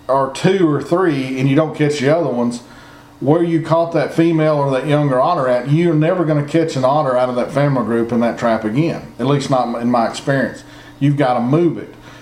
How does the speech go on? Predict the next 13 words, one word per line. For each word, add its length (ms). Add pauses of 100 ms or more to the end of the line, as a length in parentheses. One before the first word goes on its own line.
(100)
So 240
by 220
having 420
these 180
multiple 600
traps 500
in 140
this 200
one 540
runway 680
of 160
the 80
interstate, 800